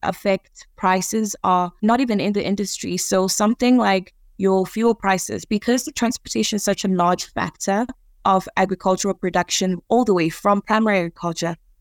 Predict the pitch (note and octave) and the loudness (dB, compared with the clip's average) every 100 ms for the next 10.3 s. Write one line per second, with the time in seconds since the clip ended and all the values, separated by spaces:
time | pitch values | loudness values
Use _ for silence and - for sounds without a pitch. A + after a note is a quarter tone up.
0 | _ - G3+ G3+ G#3 G#3 F#3 E3 F#3 F3+ | _ -2 0 2 2 2 -2 0 2 4
1 | F#3+ E3+ E3+ E3 E3+ D3+ D#3+ D#3 - D#3+ | 2 0 -4 -4 -6 -2 -2 -2 -4 -10
2 | - _ _ - G#3+ G3+ F#3 F3+ - F#3 | -10 _ _ 0 2 4 2 2 0 -2
3 | F3+ F#3 F3+ F#3+ F3+ - - F3 E3 - | -2 -2 -4 -4 -4 -6 -4 -2 -4 -2
4 | E3 F3 F3+ D#3+ E3 E3+ - _ _ G#3+ | 0 0 0 -2 -2 -6 -16 _ _ -2
5 | G3+ G#3+ G3 G3+ - F#3+ E3 - - F#3+ | 0 0 0 -2 0 -2 -2 -6 -2 -2
6 | F#3+ - D#3+ E3 _ - - A#3+ G#3 G#3 | -2 -4 -6 -6 _ -20 -6 2 2 2
7 | G#3 G#3+ G#3 F3 F3+ F#3 - A3+ A#3 - | 2 2 2 2 2 -2 0 0 0 2
8 | G3+ - G3 - F3 - D4+ - - G3+ | -2 0 -4 0 0 2 0 -2 -2 0
9 | A3 G3 F3+ E3+ E3+ - - - - F3+ | -2 -4 -4 -4 -4 -4 -4 -4 -8 -2
10 | F#3+ F3 E3+ | 0 0 -4